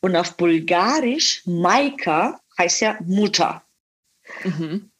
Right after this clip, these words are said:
Speaker 1: Auf Russisch Majka heißt Unterhemd.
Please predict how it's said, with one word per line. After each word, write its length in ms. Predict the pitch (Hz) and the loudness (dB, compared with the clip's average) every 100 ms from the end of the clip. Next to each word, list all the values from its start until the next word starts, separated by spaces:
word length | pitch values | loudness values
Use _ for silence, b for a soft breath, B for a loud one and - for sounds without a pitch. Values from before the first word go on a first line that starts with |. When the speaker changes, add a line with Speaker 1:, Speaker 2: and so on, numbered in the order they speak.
| - | 2
Speaker 1:
Auf 260 | 196 190 | 2 4
Russisch 600 | 240 330 - 208 202 - | 4 4 4 4 4 2
Majka 640 | 190 185 185 202 202 196 - | 0 -2 0 2 2 2 -2
heißt 460 | 175 170 - - - | -6 -4 -6 -8 -2
Unterhemd. 800 | 262 269 220 185 165 110 - - | 2 4 4 2 -2 -4 -12 -14